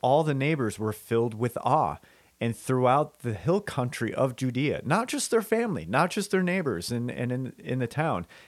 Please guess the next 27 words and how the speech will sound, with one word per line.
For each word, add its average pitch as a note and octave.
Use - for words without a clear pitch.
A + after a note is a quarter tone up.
It C3+
was C#3
throughout C#3+
the C#3
wh-, B2+
hill D#3+
country C#3
of A#2
Judea. A2+
People C#3
were C3+
talking C3+
about G2
all A#2
these G#2
things. F#2
You A#2+
know, -
like, A2
you C#3+
wanna E3
gossip C#3+
about F#3
something, F#3
gossip C#3+
about D3+
that. -